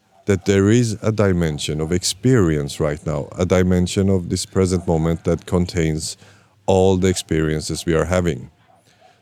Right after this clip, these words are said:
So first of all, really become aware that you are experiencing sounds, you're experiencing taste,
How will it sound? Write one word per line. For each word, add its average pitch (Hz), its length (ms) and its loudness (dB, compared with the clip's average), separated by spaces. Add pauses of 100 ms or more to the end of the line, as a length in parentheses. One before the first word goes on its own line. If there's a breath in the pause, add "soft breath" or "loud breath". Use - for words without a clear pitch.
(100)
So - 160 -2
first 117 460 -2
of 120 100 2
all, 80 380 0 (600)
really 113 300 2
become 104 520 0 (180)
aware 90 580 2 (760 soft breath)
that 85 220 -2
you 95 100 4
are 85 80 4
experiencing 82 840 0
sounds, 95 1000 0 (200)
you're 78 120 -2
experiencing 78 880 0
taste, 87 840 -2